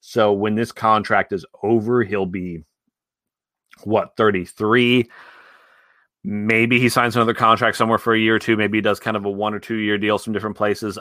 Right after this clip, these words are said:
I don't know. We'll see what he does. Um, but I'm, I'm happy that Boone's staying. Uh, I think it's great for the team franchise to have a long-term guy who's still around, especially now after Cam was gone.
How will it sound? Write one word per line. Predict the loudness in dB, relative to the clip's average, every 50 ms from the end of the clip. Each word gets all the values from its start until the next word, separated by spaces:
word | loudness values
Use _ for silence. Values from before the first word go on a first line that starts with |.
| -6
I | -4 -4
don't | -2 0
know. | 2 2 4 4 4 2 0 -4 -8
We'll | -10 -8
see | -4 0 0 2
what | 2 2
he | 0 0
does. | 2 2 2 2 0 -2 -4 -8 -16 -14 -8
Um, | -6 -6 -6 -6 -8 -10 -12 -14 -20 _ _ _ _ _ _ _ _ _ -20 -12 -4
but | 0 0 0
I'm, | 0 2
I'm | 0 0 0
happy | 0 -2 0 0 -2
that | -2 -2 -4
Boone's | -4 -4 -4 -4 -6
staying. | -4 -2 -2 0 -2 -4 -6 -8 -14 _ -20 _ -10
Uh, | -6 -4 -2 -2 -2
I | -4 -6
think | -6 -8 -8 -8
it's | -8 -10 -12
great | -14 -8 -4 -2 -2 -4 -4 -10
for | -14
the | -14 -14 -14
team | -14 -16 -14 -8 -8 -6 -6 -6 -6
franchise | -6 -6 -4 -4 -4 -6 -6 -4
to | -2
have | -2 -2 -2
a | -2
long-term | -6 -6 -4 -6 -6 -8 -8 -10 -10 -8 -2
guy | -2 -2 -2 -2
who's | -4 -12 -16
still | -10 -8 -6 -4 -2
around, | 0 2 2 2 2 2 0 -2 -6 _ _ _ _ _ _ _ _ _ _ _ _ _ -6
especially | -6 -4 -2 0 0 0 2 2 2 2 2 0 -4
now | -4 -2 -2 0
after | 0 -2 -2 -4 -4 -6 -6
Cam | -6 -4 -4 -4 -4 -4
was | -6 -6 -2
gone. | 0 2 2 2 2 0 -2